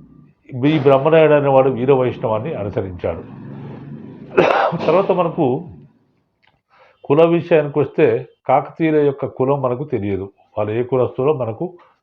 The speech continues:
తెలియదు. అంటే కాకపోతే ఏంటంటే కాకతీయులు వారు తెలంగాణ వారు కాదు, కర్ణాటక ప్రాంతం నుంచి వచ్చారని ప్రతీతి.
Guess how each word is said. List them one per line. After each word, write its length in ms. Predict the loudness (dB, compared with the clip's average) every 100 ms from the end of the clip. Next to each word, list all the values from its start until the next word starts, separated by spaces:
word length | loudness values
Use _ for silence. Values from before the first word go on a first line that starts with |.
| -6
తెలియదు. 340 | -4 -4 -8 _ _ _ -6
అంటే 280 | -4 2 0
కాకపోతే 560 | 4 2 2 0 0 -2
ఏంటంటే 280 | -2 -4 -2
కాకతీయులు 800 | 0 0 -2 -2 -2 -2 -4 -8 _ _ _ _
వారు 480 | 2 4 4 0 -6 -16 _ _ -6
తెలంగాణ 380 | -4 -2 0 0
వారు 240 | 0 -2
కాదు, 340 | 0 0 0 -8 _ _ _ _ -6
కర్ణాటక 420 | -4 -2 -2 -2
ప్రాంతం 500 | 0 0 -2 -4 -6
నుంచి 220 | -8 -4
వచ్చారని 460 | -4 0 -2 -2 -8
ప్రతీతి. 500 | -10 -8 -10 -10